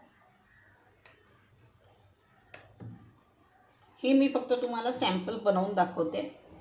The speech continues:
ही छोटी पुरी मी लाटली, याच्यामध्ये मी हा जो आपण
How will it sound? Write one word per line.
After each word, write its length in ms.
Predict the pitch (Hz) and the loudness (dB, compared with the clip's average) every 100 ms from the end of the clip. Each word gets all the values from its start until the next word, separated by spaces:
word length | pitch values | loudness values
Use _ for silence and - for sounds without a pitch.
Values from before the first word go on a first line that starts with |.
| - - - | -20 -12 -10
ही 360 | - 277 - | -2 -2 0
छोटी 220 | 226 - | 0 0
पुरी 280 | 247 247 226 | -2 0 0
मी 200 | 220 214 | 2 2
लाटली, 420 | 190 - 196 185 - - - - - _ - - - - | 2 0 -2 -4 -6 -16 -20 -20 -20 _ -20 -20 -20 -8
याच्यामध्ये 800 | 226 208 - 294 294 202 180 185 - - - | -2 0 0 0 0 0 0 -2 -8 -20 -16
मी 280 | - 269 277 - - - - - - - - - - - - | -6 -2 -2 -4 -12 -20 -20 -20 -20 -20 -20 -20 -20 -20 -14
हा 380 | - 214 254 | -2 2 2
जो 440 | 262 247 - - - - - - | 4 2 2 -4 -18 -20 -18 -10
आपण 440 | 185 208 196 160 | -6 -4 -4 -6